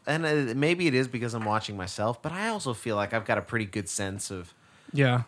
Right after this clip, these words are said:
Speaker 1: of what I might do well and not do well.
Speaker 2: Yeah, that's interesting to, like, see yourself back
Speaker 1: Yeah.
Speaker 2: and critique yourself.
Speaker 1: Yeah.
Speaker 2: That's so weird. That's gotta be
Speaker 1: It's,
Speaker 2: a really interesting thing to
Speaker 1: it's
Speaker 2: do.
Speaker 1: unnecessary. It's an unnecessary thing to do, but,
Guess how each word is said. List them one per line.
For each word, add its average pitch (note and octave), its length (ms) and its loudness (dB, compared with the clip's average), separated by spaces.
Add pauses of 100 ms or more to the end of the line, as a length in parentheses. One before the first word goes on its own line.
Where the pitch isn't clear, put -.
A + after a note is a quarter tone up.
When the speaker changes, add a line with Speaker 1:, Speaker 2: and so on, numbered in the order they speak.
(120)
Speaker 1:
of A2 160 -4
what A#2 220 4
I A2 120 6
might G#2+ 320 0
do A2+ 220 0
well G#2 360 2
and F#2+ 120 -4
not G#2 280 0
do F#2+ 180 -6
well. F2 360 -4 (180)
Speaker 2:
Yeah, C#3 200 10
that's E3+ 180 12
interesting E3 480 10
to, C3+ 80 10
like, B2 220 8
see - 160 4
yourself C3+ 360 6
back C3+ 400 6 (460)
Speaker 1:
Yeah. A2 240 0 (240)
Speaker 2:
and C3 280 4 (180)
critique - 400 4
yourself. A2 580 2
Speaker 1:
Yeah. G#2+ 260 -2 (760)
Speaker 2:
That's C#3+ 160 2
so D3 260 6
weird. C#3+ 300 2
That's A#2+ 200 -2
gotta C3+ 200 2
be C#3 160 4
Speaker 1:
It's, B2+ 80 2
Speaker 2:
a A#2+ 240 0 (160)
really C3+ 240 0
interesting B2+ 380 -2
thing B2+ 160 0
to D#3 60 2
Speaker 1:
it's C3 240 2
Speaker 2:
do. - 40 -20 (140)
Speaker 1:
unnecessary. A2+ 840 -2
It's A#2 140 -6
an A#2+ 100 -2
unnecessary A2+ 680 0
thing F#2 240 -8
to E2+ 40 -12
do, F#2+ 220 -4
but, G#2+ 240 -4